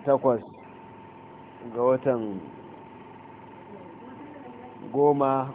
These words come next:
watan Shawwal, hijirar Annabi sallallahu alaihi wa alihi wa sallam na da shekara dubu ɗaya da dari hudu da arba'in da bakwai, wadda ta yi daidai da shida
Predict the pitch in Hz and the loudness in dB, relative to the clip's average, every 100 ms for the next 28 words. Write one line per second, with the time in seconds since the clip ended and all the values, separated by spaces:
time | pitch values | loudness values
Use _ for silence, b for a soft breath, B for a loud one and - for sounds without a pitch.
0 | - 139 135 131 - 117 123 131 113 90 | -2 -2 0 -2 0 0 6 6 6 0
1 | - - 120 131 135 135 139 127 117 123 | -10 -10 -6 -2 0 2 2 0 -2 -2
2 | 127 - 131 127 117 123 127 123 110 123 | -2 -2 -2 0 0 2 2 2 0 0
3 | 120 113 104 123 117 107 104 131 139 131 | -2 -2 0 0 0 -6 -2 0 2 0
4 | 117 - - - - - - - - - | -2 -8 -16 -18 -18 -18 -18 -18 -18 -14
5 | - 123 120 110 113 120 131 123 117 123 | 0 0 0 -2 -4 2 6 6 4 -2
6 | 123 127 127 120 107 110 123 123 117 123 | 2 4 4 2 -2 0 0 0 0 0
7 | 127 123 127 - - - - - - - | 0 -2 -6 -14 -16 -16 -16 -16 -16 -16
8 | - - - 123 120 120 120 127 127 113 | -18 -16 -4 2 2 2 2 2 2 2
9 | 127 123 104 87 - - - - - - | 2 0 -4 -6 -14 -18 -18 -18 -18 -18
10 | - - - - - - - - 127 135 | -18 -18 -16 -16 -16 -16 -12 -2 2 2
11 | 131 135 135 135 131 110 - - - - | 6 8 8 8 6 2 -4 -10 -14 -14
12 | - - - - - - 135 135 135 139 | -18 -16 -16 -16 -16 -6 0 2 6 4
13 | 135 143 135 135 131 127 127 - - - | 6 4 6 6 6 4 0 -12 -18 -18
14 | - - - - - - - - 151 139 | -18 -18 -18 -18 -18 -18 -18 -2 2 6
15 | 139 131 | 8 6